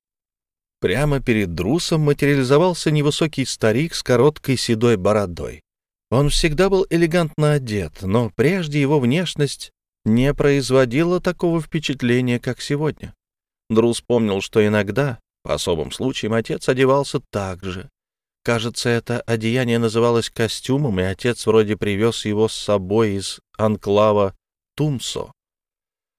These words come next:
Тот, что был на Лестиче, имел черный цвет.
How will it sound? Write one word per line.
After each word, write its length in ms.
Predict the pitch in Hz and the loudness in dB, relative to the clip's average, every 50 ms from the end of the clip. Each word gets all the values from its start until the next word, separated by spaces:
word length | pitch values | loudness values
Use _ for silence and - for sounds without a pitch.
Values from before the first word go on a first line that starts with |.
| _ _ _ - | _ _ _ -2
Тот, 160 | - 160 151 | -2 -2 -2
что 200 | - - 143 135 | -2 0 0 2
был 160 | 131 139 135 | 2 2 0
на 300 | 123 127 123 123 120 120 - | 2 2 0 0 0 -2 -4
Лестиче, 640 | - 131 147 131 - - - 127 - - 135 127 | -4 -4 -4 -6 -6 -8 -10 -6 -4 -2 -2 -2
имел 380 | - 127 127 127 127 123 117 - _ - | -2 -2 0 0 0 -2 -2 -6 _ -12
черный 380 | - - - 120 110 110 113 110 | -6 -2 0 0 0 0 -4 -4
цвет. 460 | - - - 87 73 76 _ - | -6 -8 -8 -8 -10 -10 _ -20